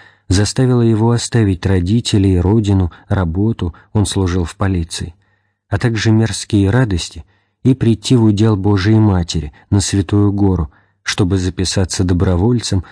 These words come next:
в ангельский монашеский чин. Вначале он отправился к старцу Калинику Исихасту. Рассудительный отец Калиник сразу же увидел его великую ревность,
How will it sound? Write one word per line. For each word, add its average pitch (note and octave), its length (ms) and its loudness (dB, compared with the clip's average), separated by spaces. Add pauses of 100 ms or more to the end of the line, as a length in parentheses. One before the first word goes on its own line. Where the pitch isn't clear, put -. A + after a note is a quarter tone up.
(140)
в F#2 160 0
ангельский G2 580 -2
монашеский F#2 640 -2
чин. C#2+ 360 -4 (1800)
Вначале A#2 640 2
он A#2 220 2
отправился A2+ 600 0
к - 60 -14
старцу - 540 -2 (320)
Калинику G#2+ 640 0
Исихасту. - 800 -4 (800)
Рассудительный F#2+ 840 -2
отец F2+ 320 -4
Калиник G#2 560 0 (240)
сразу G2+ 400 -2
же G2 180 -2
увидел G#2 480 0
его G2 280 2
великую G2+ 540 2
ревность, E2+ 580 -2